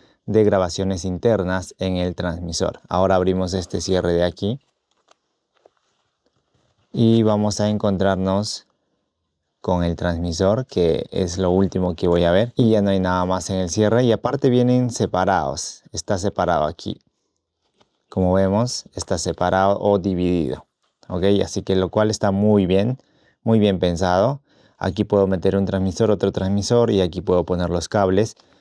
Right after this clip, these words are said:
y este que es el antipop. Eso es por la parte de la mochilita o maletita. Vamos a abrir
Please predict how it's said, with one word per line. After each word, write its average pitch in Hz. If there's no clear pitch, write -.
y 101
este 95
que 92
es 87
el 85
antipop. 85
Eso 98
es 95
por 90
la 87
parte 87
de 87
la 85
mochilita 90
o 90
maletita. 90
Vamos 107
a 90
abrir 90